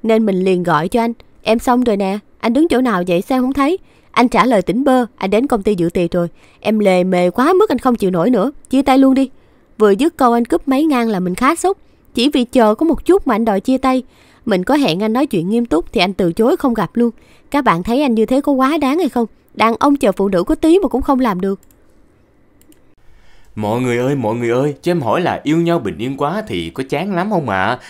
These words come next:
Speaker 2: Chứ em cũng hiểu sao mà cô người yêu bé bỏng của em nhất định là phải kiếm chuyện với em á mọi người. Chuyện là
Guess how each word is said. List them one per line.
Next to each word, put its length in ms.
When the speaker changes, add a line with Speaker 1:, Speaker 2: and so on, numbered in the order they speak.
Speaker 2:
Chứ 100
em 180
cũng 160
hiểu 120
sao 280
mà 120
cô 120
người 140
yêu 140
bé 140
bỏng 240
của 120
em 260
nhất 200
định 120
là 80
phải 160
kiếm 240
chuyện 260
với 80
em 120
á 60
mọi 200
người. 440
Chuyện 220
là 380